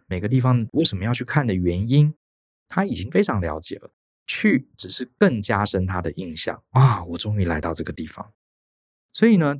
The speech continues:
去跟团除了优点之外也是有缺点的，因为这些景点根本不是你自己选的。好，就像是，好，我不是一竿子打翻一船人哦，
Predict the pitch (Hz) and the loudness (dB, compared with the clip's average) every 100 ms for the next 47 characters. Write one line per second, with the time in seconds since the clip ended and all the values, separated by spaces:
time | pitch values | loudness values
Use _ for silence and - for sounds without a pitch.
0 | - - 202 202 196 196 185 90 87 95 | -10 -4 -2 4 6 6 2 -2 -6 -12
1 | _ - 120 139 156 151 85 113 107 82 | _ 0 4 6 4 2 -2 0 -2 -2
2 | 160 - 160 165 - _ _ 175 220 220 | -6 0 0 0 -2 _ _ 2 4 4
3 | 233 - 127 135 80 - 233 254 156 101 | 2 0 2 0 0 2 0 2 0 0
4 | 123 208 139 85 170 120 - - - - | -2 0 0 -2 -2 -2 -2 -6 -8 -10
5 | - _ _ - 90 _ _ _ _ - | -20 _ _ -8 -8 _ _ _ _ 2
6 | 247 233 190 180 185 113 - 101 90 85 | 6 4 4 0 0 0 -4 -4 -2 0
7 | 117 120 151 139 135 135 90 87 107 117 | -2 0 2 2 2 0 -2 0 2 2
8 | - 82 76 80 80 | -2 -6 -8 -10 -12